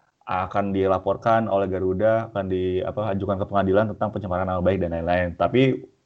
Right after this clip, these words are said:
ya, untungnya sudah selesai kemarin kalau tidak salah kan, di mediasi. Nah, kenapa kami undang Devita juga?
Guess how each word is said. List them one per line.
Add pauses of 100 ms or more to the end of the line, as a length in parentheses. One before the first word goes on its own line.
ya,
untungnya
sudah
selesai
kemarin
kalau
tidak
salah
kan,
di
mediasi. (1120)
Nah, (560)
kenapa
kami (160)
undang
Devita
juga?